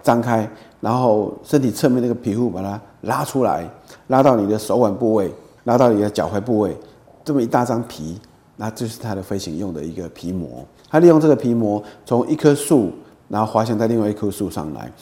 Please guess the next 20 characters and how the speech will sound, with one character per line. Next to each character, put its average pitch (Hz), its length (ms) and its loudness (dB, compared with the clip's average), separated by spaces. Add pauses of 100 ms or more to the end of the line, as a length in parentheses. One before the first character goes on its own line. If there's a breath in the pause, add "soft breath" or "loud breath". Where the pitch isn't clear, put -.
(140 loud breath)
因 151 60 4
为 156 40 8
它 196 120 4
的 185 80 2
滑 165 120 2
翔 131 240 0
呢， 120 200 0 (240 loud breath)
只 131 100 0
能 127 160 4
由 123 140 2
上 117 480 2
往 78 180 -10
下 101 300 -2
滑 78 260 -6
行， - 220 -10 (460 soft breath)
它 147 100 2
不 185 140 2
能 127 180 4
由 107 320 -2 (100)
下 123 300 2